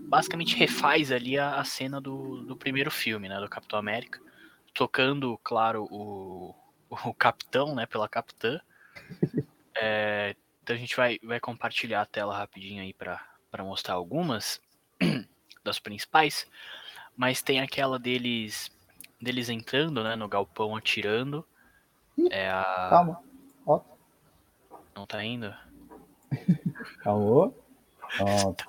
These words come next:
Speaker 1: você tá fazendo bingo, cara.
Speaker 2: <laughs> Quem sabe faz ao vivo. <laughs>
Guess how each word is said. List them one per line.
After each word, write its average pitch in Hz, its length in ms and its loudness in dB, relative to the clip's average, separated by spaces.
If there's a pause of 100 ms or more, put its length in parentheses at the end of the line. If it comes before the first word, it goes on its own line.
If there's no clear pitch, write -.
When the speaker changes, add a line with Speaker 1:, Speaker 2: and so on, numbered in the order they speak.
Speaker 1:
você 170 280 2
tá 175 100 4
fazendo 160 400 6
bingo, 160 360 -2
cara. - 300 6
Speaker 2:
<laughs> 392 640 12 (1700)
Quem 151 140 12
sabe 147 280 12
faz 160 200 12
ao 185 180 10
vivo. 151 380 10
<laughs> 175 60 10